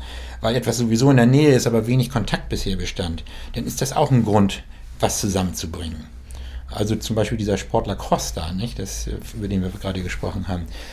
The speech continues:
Das war so ein Fall. Das war das Gymnasium in Heidberg, das ist im Hamburger Norden. Und der, der Sportclub, äh, ist eigentlich ein Hockeyclub, der, der das anbietet. Ist aber, glaube ich, so, äh,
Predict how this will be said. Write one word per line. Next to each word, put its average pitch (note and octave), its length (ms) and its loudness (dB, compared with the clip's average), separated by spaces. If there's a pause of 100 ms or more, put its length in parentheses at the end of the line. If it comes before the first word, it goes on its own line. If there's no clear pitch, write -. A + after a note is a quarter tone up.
(120)
Das - 220 -2
war D3+ 160 6
so A#2+ 100 4
ein G2 180 0
Fall. F#2 320 -2
Das F#2+ 160 -6
war A#2 120 0
das A2+ 160 -2
Gymnasium B2+ 640 2
in G#2+ 120 4
Heidberg, C3 400 4
das G2+ 100 -2
ist G#2+ 40 -6
im G2+ 120 0
Hamburger A2+ 320 2
Norden. B2+ 420 0 (400)
Und A#2 240 2
der, G#2+ 480 6
der A2+ 360 -4
Sportclub, - 640 0 (200)
äh, A2+ 300 2 (180)
ist C3 100 -2
eigentlich C3+ 220 2
ein G2+ 100 0
Hockeyclub, A#2 640 -2
der, G2 360 -2
der G#2+ 300 -6
das G2 180 -6
anbietet. G#2+ 500 -2 (720)
Ist B2+ 160 -2
aber, C#3 160 0
glaube D3 280 4
ich, - 180 -4
so, C#3+ 420 0
äh, C3+ 180 -2